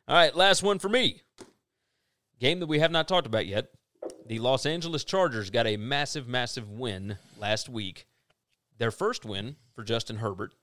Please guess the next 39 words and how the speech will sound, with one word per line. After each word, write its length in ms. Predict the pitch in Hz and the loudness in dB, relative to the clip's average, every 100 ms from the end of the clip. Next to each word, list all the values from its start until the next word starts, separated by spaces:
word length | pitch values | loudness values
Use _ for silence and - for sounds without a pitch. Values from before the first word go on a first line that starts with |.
| _ _ | _ _
He 100 | - | -16
finally 420 | 104 127 143 151 143 | -2 0 0 -2 -2
got 260 | 135 135 | -2 -2
to 80 | 127 | -8
sweet, 500 | - - 135 156 131 | -10 -10 -12 -14 -4
uh, 160 | 117 110 | -2 -2
got 300 | 107 135 - | -4 -6 -4
to 60 | |
smell 500 | - 147 147 160 - | -8 -4 -2 -2 -4
and 160 | - 127 | -10 -8
taste 460 | - 143 135 - _ _ _ _ _ 107 | -6 -6 -6 -10 _ _ _ _ _ -8
the, 300 | 117 107 - | -6 -6 -8
the 180 | 107 101 | -10 -8
sweet 460 | - 135 180 156 | -8 -8 -10 -10
taste 300 | - 120 - | -6 -6 -6
of 60 | 92 | -10
victory. 440 | 90 101 92 110 _ _ _ _ _ _ _ _ _ _ _ | -12 -12 -14 -14 _ _ _ _ _ _ _ _ _ _ _
And 380 | 127 127 123 120 139 | 0 2 0 -4 -6
this 260 | 151 196 | -2 -2
week, 280 | 117 123 - _ - | -2 -4 -8 _ -6
I 80 | 120 | -4
think 180 | 120 | -4
he 80 | 131 | -6
loses. 460 | 143 170 - - - _ _ _ _ _ - | -6 -6 -8 -12 -14 _ _ _ _ _ -6
I 60 | |
think 160 | 127 131 | -4 -2
he 80 | 123 | 0
goes 200 | 123 - | -2 -2
to 220 | - 208 | -6 -2
Denver, 420 | 160 117 110 127 _ _ _ _ - | -2 -2 -4 -8 _ _ _ _ -10
and 160 | 120 113 | -4 0
Denver 260 | 165 139 | 0 0
finds 300 | 120 135 120 | 0 0 0
a 20 | |
way 240 | 117 120 117 | -2 -2 -2
to 160 | - | -8
get 160 | 117 123 | -4 -2
a 40 | |
win. 400 | 113 113 110 110 | -2 -4 -4 -6